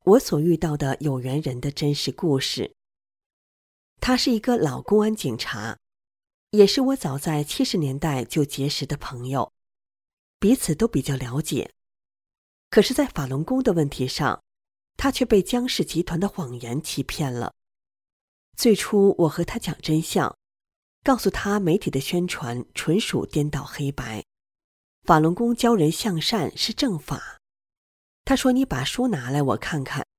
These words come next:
我便把转法轮拿给了他。他看后，当我去取书时，他仍不以为然，并以嘲笑的口吻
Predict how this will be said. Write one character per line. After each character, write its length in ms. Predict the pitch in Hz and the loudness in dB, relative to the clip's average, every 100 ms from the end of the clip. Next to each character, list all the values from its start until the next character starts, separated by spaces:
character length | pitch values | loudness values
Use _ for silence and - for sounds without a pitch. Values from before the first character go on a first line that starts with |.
| _ _ _ _ _ _ | _ _ _ _ _ _
我 160 | 190 180 | 6 6
便 180 | 262 | 4
把 140 | 202 139 | 0 -4
转 180 | 233 226 | -2 -2
法 220 | - 127 | -4 -6
轮 280 | 127 131 185 | -4 -2 -4
拿 220 | 170 135 | -4 -6
给 180 | 143 135 | -6 -8
了 80 | - | -8
他。 380 | - - 107 - _ _ _ _ _ _ _ _ - | -8 -8 -8 -8 _ _ _ _ _ _ _ _ -8
他 140 | - | -2
看 260 | 208 - 202 | -2 0 -4
后， 380 | - 190 139 - _ _ _ _ | 0 2 2 0 _ _ _ _
当 160 | - 269 | 0 4
我 100 | 180 | 2
去 160 | - - | 2 -4
取 220 | - - | -4 -6
书 260 | - 220 | -2 0
时， 400 | 214 - 101 101 _ _ _ - | 0 0 0 -2 _ _ _ -4
他 160 | 233 | -2
仍 240 | 226 135 156 | -2 -4 -2
不 160 | - | 0
以 140 | 196 131 | 0 -2
为 160 | 123 127 | -6 -10
然， 280 | 120 101 104 _ _ _ _ _ _ _ _ | -8 -10 -12 _ _ _ _ _ _ _ _
并 160 | 277 240 | 4 6
以 100 | 160 | 4
嘲 300 | 143 - 143 | 0 -2 -2
笑 140 | - | 0
的 80 | 277 | -2
口 240 | - - 139 | -2 -4 -2
吻 320 | 143 120 | 0 -2